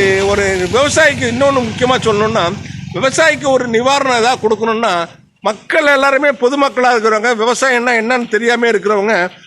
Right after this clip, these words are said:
உடனே "எதுக்கு விவசாயத்துக்கெல்லாம் செய்றீங்க நீங்க?"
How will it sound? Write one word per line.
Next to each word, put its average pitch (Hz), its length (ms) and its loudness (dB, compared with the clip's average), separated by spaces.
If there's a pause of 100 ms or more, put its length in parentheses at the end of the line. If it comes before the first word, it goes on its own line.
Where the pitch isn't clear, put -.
(120)
உடனே 269 280 2
"எதுக்கு 254 320 2
விவசாயத்துக்கெல்லாம் 226 720 0
செய்றீங்க 202 340 2
நீங்க?" 165 400 0